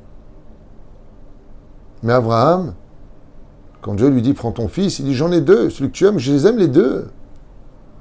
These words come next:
Cette Torah-là, elle est belle, elle est pure, mais elle est pour un monde parfait. Et celle de Yitzhak, ben, c'est celle de son père. Vayehav Yitzhak et Esav, il est prêt à bénir Esav le rachat.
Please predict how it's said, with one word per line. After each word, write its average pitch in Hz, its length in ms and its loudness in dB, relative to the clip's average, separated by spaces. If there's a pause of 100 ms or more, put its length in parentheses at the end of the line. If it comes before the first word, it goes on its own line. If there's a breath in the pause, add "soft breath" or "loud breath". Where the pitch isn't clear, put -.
(380)
Cette - 240 -6
Torah-là, 117 540 -2 (1400)
elle 95 160 -2
est 95 40 0
belle, 87 340 0 (340)
elle 104 140 0
est 110 60 0
pure, 117 260 -4
mais 107 100 -2
elle 98 60 -4
est - 40 -4
pour 104 160 -8
un 101 60 -4
monde 101 160 -6
parfait. - 460 -14 (1600 soft breath)
Et 110 80 -2
celle 185 240 0
de 180 80 2
Yitzhak, - 680 -6 (720)
ben, 101 100 -6
c'est - 120 -8
celle 110 180 -2
de 104 80 -4
son 98 180 -10
père. - 320 -16 (1600)
Vayehav 120 640 2
Yitzhak - 520 -8
et 120 160 -6
Esav, 120 380 -8
il 110 80 -2
est 107 40 -4
prêt - 280 -10
à 170 60 -6
bénir 131 480 -2
Esav 135 300 -8
le 127 80 -2
rachat. - 440 -8